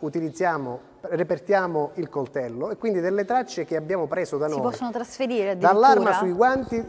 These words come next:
Speaker 1: dai guanti quando andiamo a toccare il coltello possiamo trasferire.
Speaker 2: Addirittura.
Speaker 1: Poi si possono, eh, fare, nel caso specifico abbiamo qui dei rilievi dattiloscopici,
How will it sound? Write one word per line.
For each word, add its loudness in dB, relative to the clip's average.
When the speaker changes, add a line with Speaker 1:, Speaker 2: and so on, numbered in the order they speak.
Speaker 1:
dai 2
guanti 2
quando 0
andiamo 0
a -6
toccare -4
il -6
coltello -8
possiamo -10
trasferire. -6
Speaker 2:
Addirittura. -8
Speaker 1:
Poi 6
si -4
possono, 0
eh, -2
fare, 0
nel -4
caso -4
specifico -4
abbiamo -4
qui 0
dei 0
rilievi 2
dattiloscopici, -4